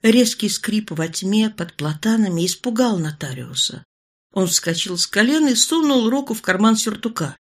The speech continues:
Пальцы легли на бронзовую рукоять пистолета. Не вынимая оружия, мэтр на ощупь взвел курок и уставился в черноту ночи.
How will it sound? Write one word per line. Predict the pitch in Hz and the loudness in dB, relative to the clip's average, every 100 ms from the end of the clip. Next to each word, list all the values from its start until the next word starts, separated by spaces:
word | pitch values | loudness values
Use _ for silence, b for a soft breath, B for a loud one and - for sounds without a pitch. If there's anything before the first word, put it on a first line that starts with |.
| - | -6
Пальцы | 147 151 - 156 | -4 -4 -4 -2
легли | 151 156 156 175 165 | -2 -2 -2 -2 -2
на | 156 | -4
бронзовую | 147 165 160 156 156 151 151 | -4 -2 -2 -2 -2 -2 -2
рукоять | 147 160 160 160 - | -4 -4 -2 -4 -6
пистолета. | 175 - 190 170 139 _ - - _ _ _ _ _ _ | -6 -4 -4 -6 -8 _ -20 -20 _ _ _ _ _ _
Не | 165 160 | 2 2
вынимая | 151 160 160 156 147 | 4 2 0 0 2
оружия, | 165 233 220 220 220 _ | 2 2 2 0 0 _
мэтр | 220 254 262 262 247 | 4 4 4 0 2
на | 240 226 - | 4 2 -2
ощупь | - 262 254 - 254 | -2 -2 -2 -6 -6
взвел | 180 175 214 220 | -4 0 2 0
курок | 208 226 269 330 - _ - | -2 0 2 2 -2 _ 0
и | 220 277 330 - | 2 2 -2 -6
уставился | 156 - - 180 175 175 - | -2 -2 0 -2 -2 -4 -6
в | 165 | -6
черноту | - 151 151 147 - 156 | -6 -4 -4 -4 -6 -6
ночи. | 151 131 131 - | -6 -6 -8 -10